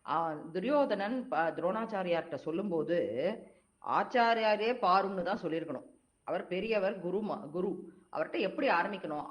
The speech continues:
"ஆச்சாரியரே பாரும், இந்த பாண்டவ சைன்யத்தை பாரும்", இல்ல "அழகா வகுக்கப்பட்டிருக்கின்ற பாண்டவ சைன்யத்தை பாரும்னு"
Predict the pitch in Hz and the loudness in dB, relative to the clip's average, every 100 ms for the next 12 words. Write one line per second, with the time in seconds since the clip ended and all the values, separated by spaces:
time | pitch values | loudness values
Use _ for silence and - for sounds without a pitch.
0 | 170 180 214 202 202 185 185 240 330 180 | -4 -2 2 2 2 -2 -2 -4 -2 0
1 | 175 175 208 339 - - _ _ _ _ | 2 0 -4 -6 -12 -20 _ _ _ _
2 | 226 180 180 165 160 147 139 - 165 202 | -14 -6 -2 0 0 -2 -6 -2 0 0
3 | 220 214 196 175 175 151 190 - 135 131 | 0 -2 -4 -6 -6 -6 -8 -4 -4 -4
4 | 151 - - _ 208 233 262 180 202 240 | -6 -12 -20 _ -4 2 4 4 2 2
5 | 247 185 196 226 202 190 180 180 226 - | 0 -2 -2 -4 -4 -6 -8 -6 -6 -4
6 | 175 190 208 202 180 165 156 165 - 156 | -4 -2 -4 -4 -10 -10 -10 -10 -6 -4
7 | 139 143 | -2 -4